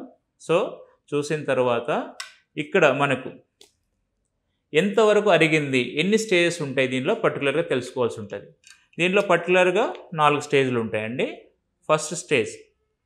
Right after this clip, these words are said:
స్టేజ్ వన్ అంటే ఇక్కడ జాయింట్ ఉంది కదా, పై భాగం కింద భాగం మధ్యలో ఈ స్పేస్ని చూడండి. ఈ స్పేస్ అనేది తగ్గుతుంది. ఈ జాయింట్ స్పేస్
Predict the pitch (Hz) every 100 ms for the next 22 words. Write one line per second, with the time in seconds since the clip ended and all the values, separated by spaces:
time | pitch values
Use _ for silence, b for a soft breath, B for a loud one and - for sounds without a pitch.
0 | _ _ _ _ - 165 165 180 175 175
1 | 202 185 185 156 151 160 170 170 165 165
2 | 254 - - 147 151 151 151 151 151 151
3 | 147 147 147 143 139 139 196 339 - 147
4 | - 156 160 160 135 127 127 175 330 -
5 | - _ _ _ - 151 - 170 190 185
6 | 226 392 - - _ _ - 147 170 175
7 | 247 - - _ _ _ _ _ _ _
8 | - 196 202 165 113 - - _ _ _
9 | _ _ _ - 160 143 170 190 202 -
10 | 185 185